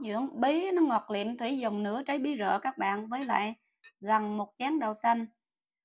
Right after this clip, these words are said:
Và đậu xanh mình muốn nấu nó còn nguyên hạt, nó mềm thì phải ngâm cho lâu lâu. Thúy ngâm chắc cũng nửa buổi. Thơm bí, các bạn nấu thử bí đi, rất là ngon. Tình cờ lâu lắm rồi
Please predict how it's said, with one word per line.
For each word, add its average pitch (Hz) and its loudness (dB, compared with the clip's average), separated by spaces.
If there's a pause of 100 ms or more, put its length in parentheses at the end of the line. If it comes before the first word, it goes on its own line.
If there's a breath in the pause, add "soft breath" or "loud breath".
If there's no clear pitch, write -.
(240)
Và 208 8
đậu 208 6
xanh 240 4
mình 220 0
muốn 269 4
nấu 277 8
nó 320 12
còn 208 4
nguyên 233 0
hạt, 214 0
nó 240 -4
mềm 220 2
thì 202 -6
phải 226 -4
ngâm 247 2
cho 233 0
lâu 233 4
lâu. 226 4
Thúy 220 -6
ngâm 240 -4
chắc 247 -12 (100)
cũng 247 -4
nửa 208 -4
buổi. 208 -4 (4000)
Thơm 262 8
bí, 302 4 (220)
các 285 0
bạn 226 2
nấu 269 2
thử 233 -2
bí 311 2
đi, 262 0
rất 240 0
là 254 0
ngon. 247 2
Tình 233 2
cờ 226 8
lâu 262 10
lắm 311 6
rồi 240 2